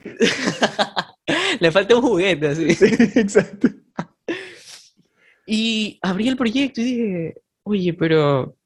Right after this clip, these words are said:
Speaker 1: chuta, no, sí le falta algo". Y yo siempre suelo como que, dependiendo también de la canción, ¿no? Doblar las guitarras,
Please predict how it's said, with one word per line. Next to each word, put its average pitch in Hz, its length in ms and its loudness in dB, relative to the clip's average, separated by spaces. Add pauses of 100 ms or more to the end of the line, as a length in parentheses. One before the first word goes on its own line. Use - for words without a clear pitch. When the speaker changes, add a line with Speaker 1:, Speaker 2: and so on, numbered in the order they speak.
(260)
Speaker 1:
chuta, - 300 0
no, 147 160 0
sí 151 160 -4
le 175 120 -4
falta - 340 0
algo". 143 340 0 (680)
Y 175 360 -4
yo 156 160 -4
siempre 202 280 -4
suelo 185 280 -4
como 170 180 -6
que, 151 400 -4 (220)
dependiendo 143 500 -2
también 127 220 -4
de 139 60 -2
la 143 80 0
canción, 135 300 -4
¿no? 127 200 -6 (100)
Doblar 143 460 0
las 156 100 -4
guitarras, 151 880 -2